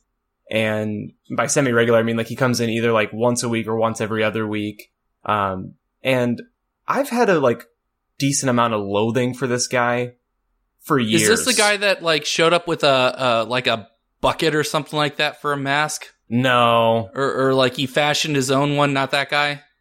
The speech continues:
Speaker 1: No, that's just some old fuck who's just trying to tempt fate. Um,
Speaker 2: Oh, okay.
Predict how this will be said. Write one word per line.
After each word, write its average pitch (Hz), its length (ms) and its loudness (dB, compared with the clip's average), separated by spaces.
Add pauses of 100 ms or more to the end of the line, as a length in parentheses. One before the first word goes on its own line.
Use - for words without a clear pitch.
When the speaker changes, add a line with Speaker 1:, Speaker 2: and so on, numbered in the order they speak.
(120)
Speaker 1:
No, 117 340 4
that's 120 140 2
just 135 180 -2
some 127 180 2
old 123 200 2
fuck 117 300 0
who's 107 160 -6
just 107 200 -8
trying 110 240 0
to - 60 -12
tempt 95 280 -8
fate. 90 300 -6 (540)
Um, 117 260 2
Speaker 2:
Oh, 120 280 6
okay. 104 280 -4